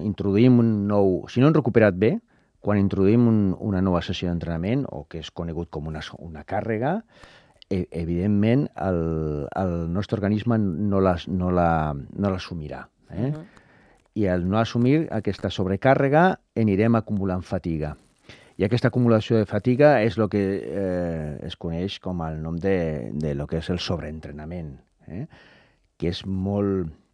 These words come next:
Speaker 1: que passa moltes vegades en molts esportistes, que estan, <clears throat> d'alguna manera, molt estressats perquè tenen una,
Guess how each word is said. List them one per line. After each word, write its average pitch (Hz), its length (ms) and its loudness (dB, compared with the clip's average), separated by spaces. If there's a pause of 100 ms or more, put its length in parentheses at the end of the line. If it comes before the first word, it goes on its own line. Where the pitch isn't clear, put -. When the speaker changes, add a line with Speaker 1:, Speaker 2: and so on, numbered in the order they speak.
(600)
Speaker 1:
que 113 160 -6
passa 107 160 -2
moltes 107 260 2
vegades 117 300 4
en 117 80 4
molts 104 240 2
esportistes, 92 720 -4 (320)
que - 80 -4
estan, 113 380 2 (300)
<clears throat> 98 600 0
d'alguna 98 240 -2
manera, 110 380 -2 (100)
molt 127 240 8
estressats 151 800 2 (360)
perquè 107 260 0
tenen 135 300 6 (360)
una, 120 580 4